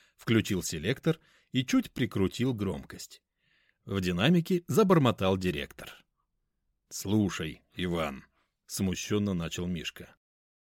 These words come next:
"Если ты опять про фотокарточки, то забей. Меня просто фотоаппараты не любят",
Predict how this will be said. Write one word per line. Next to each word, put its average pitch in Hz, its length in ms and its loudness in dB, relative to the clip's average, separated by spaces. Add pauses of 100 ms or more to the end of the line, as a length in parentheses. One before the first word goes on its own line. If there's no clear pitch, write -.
(400)
"Если 127 320 2
ты 151 160 4
опять 143 320 4
про 131 160 0
фотокарточки, 123 800 0
то 98 140 -4
забей. 110 520 2 (380)
Меня 180 220 4
просто 180 340 2
фотоаппараты 160 680 0
не 95 140 0
любят", 80 400 -6